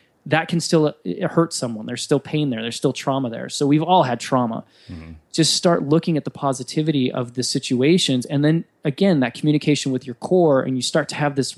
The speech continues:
Speaker 1: symbiotic relationship where things just morph, things just change. And it becomes this, you know, this, this power statement where now you're in control, you're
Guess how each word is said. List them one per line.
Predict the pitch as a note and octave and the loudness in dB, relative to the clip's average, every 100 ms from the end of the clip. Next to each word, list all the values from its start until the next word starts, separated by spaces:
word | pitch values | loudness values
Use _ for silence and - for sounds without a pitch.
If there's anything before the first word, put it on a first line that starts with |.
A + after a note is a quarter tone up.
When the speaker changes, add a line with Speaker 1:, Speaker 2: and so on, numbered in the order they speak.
| - | -14
Speaker 1:
symbiotic | - - F3+ D#3+ C#3+ C3+ - | -10 -4 0 2 2 0 -4
relationship | A#2+ C#3 D#3 - B2 C3+ A#2+ - | -4 -2 -2 -4 -6 -4 -4 -2
where | C3 B2 A#2+ - - _ _ _ | 0 0 -2 -10 -20 _ _ _
things | _ D3 E3 E3+ - | _ 2 6 4 2
just | B2+ - | -4 -2
morph, | B2+ C#3 B2+ - | 2 2 2 0
things | C#3+ D#3 - | 0 0 -2
just | A#2+ - | -4 -8
change. | - C3+ C3+ A#2 | -2 2 2 2
And | A#2 | -2
it | A2+ | -4
becomes | B2 C3 A#2 | -4 -4 -4
this, | A#2+ - - _ | -4 -6 -12 _
you | C3+ B2 C3+ - C3+ | -8 -6 -6 -4 -2
know, | B2+ | 0
this, | A#2+ B2 - - _ | -2 -6 -8 -16 _
this | B2+ - | -10 -8
power | - E3 F3+ F3 | -6 2 4 4
statement | - B2+ A#2 - - | 2 -4 -6 -8 -12
where | C3 B2+ | -4 -2
now | C3+ D3 | 2 4
you're | C#3+ D#3 F3+ | 4 4 4
in | E3+ D3+ | 2 0
control, | C#3 B2+ C3+ A#2+ | -2 -2 0 0
you're | A#2 C#3+ F3 F3+ E3+ | 4 6 6 6 2